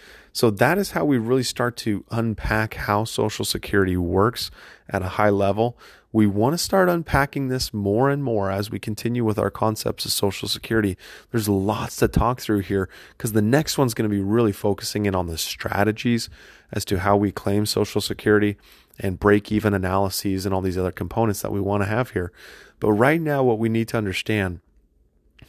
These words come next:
is that Social Security, it is my belief, it will still be there. It is, it's actually a very, very strong program. It's federally backed, and we need to not be listening to the news because, frankly, they're misinforming you.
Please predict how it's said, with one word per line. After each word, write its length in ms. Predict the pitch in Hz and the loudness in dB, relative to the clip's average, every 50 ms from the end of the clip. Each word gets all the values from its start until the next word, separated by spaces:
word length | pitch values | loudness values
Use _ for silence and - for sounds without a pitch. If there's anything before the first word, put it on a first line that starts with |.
| _ _ - - | _ _ -6 -2
is 120 | - 107 101 | 0 2 2
that 180 | 107 101 - - | 2 2 2 0
Social 340 | - - 131 139 - - | 0 2 0 0 0 -2
Security, 540 | 131 - 120 - - - 110 104 101 101 98 - - - - - - - _ _ _ _ - | -4 -4 -4 -2 0 2 4 4 4 2 0 -4 -12 -20 -20 -20 -20 -20 _ _ _ _ 0
it 100 | 113 104 | 2 4
is 120 | 104 95 | 4 4
my 240 | 98 107 110 117 117 | 4 4 4 4 4
belief, 520 | 110 98 85 82 82 80 82 - - - _ _ _ _ _ _ _ _ | 2 0 -4 -4 -4 -4 -6 -8 -10 -16 _ _ _ _ _ _ _ _
it 120 | - 120 117 | 0 2 2
will 180 | 101 104 98 | 4 2 2
still 540 | 87 - - - - - - 120 120 131 131 | 0 -2 -4 -4 -4 0 4 6 6 6 6
be 200 | 120 117 101 92 | 4 2 2 2
there. 300 | 85 92 92 90 90 90 - | 2 0 0 0 0 0 -2
It 80 | 101 101 | -2 -4
is, 120 | 101 - | -2 -2
it's 420 | - 113 104 - - - 110 - - | -2 -4 -4 -4 -4 -4 -4 0 0
actually 300 | 120 123 - - - 101 | -2 -2 -2 -2 -2 0
a 40 | 92 | -2
very, 460 | 80 82 85 95 117 127 120 104 92 | -2 -2 2 2 4 4 4 2 0
very 320 | 82 87 98 92 87 85 80 | -2 0 0 0 0 0 -4
strong 840 | - - - - - - - 85 85 95 107 117 117 113 104 95 | -6 -8 -8 -10 -10 -10 -8 -4 0 2 4 4 4 2 0 -4
program. 540 | - - 92 90 87 80 90 87 87 85 87 - - - - - _ - | -4 -4 -2 -2 -2 -2 -4 -4 -4 -6 -10 -14 -20 -20 -20 -20 _ -8
It's 220 | - 87 - - | -8 -6 -4 -6
federally 600 | - - - 110 113 120 123 127 127 123 120 113 | 0 4 4 4 6 6 4 2 2 2 2 2
backed, 500 | - 90 87 85 85 87 98 _ - - _ _ - - - _ _ _ _ - | 2 2 2 0 -4 -6 -8 _ -16 -20 _ _ -20 -20 -20 _ _ _ _ -4
and 220 | 104 101 92 92 | -4 -2 -2 0
we 160 | 92 110 117 120 | 0 0 2 2
need 240 | 117 117 110 104 | 2 0 0 -2
to 180 | - - 110 101 | -2 -2 -2 -2
not 300 | 92 95 101 101 95 - | 0 2 0 0 0 2
be 120 | 110 110 | 2 2
listening 400 | 104 101 95 - - 101 90 90 87 | 4 4 2 0 0 -4 -4 -4 -6
to 100 | - 95 | -6 -6
the 100 | 87 87 | -4 -4
news 460 | 85 87 87 85 85 87 - - - - | -2 -2 -2 -2 -2 -4 -6 -8 -10 -8
because, 280 | - - - 98 87 | -8 -6 -4 -4 -4
frankly, 400 | - - - 104 101 - 107 104 | -2 0 0 0 2 2 0 0
they're 140 | 95 101 90 | 2 2 0
misinforming 800 | 87 87 87 87 - - 107 107 - - 95 92 87 90 87 85 | 0 -2 -4 -4 -4 -4 -6 -6 -4 -4 -4 -2 -2 -4 -6 -6
you. 180 | 85 87 92 | -6 -6 -8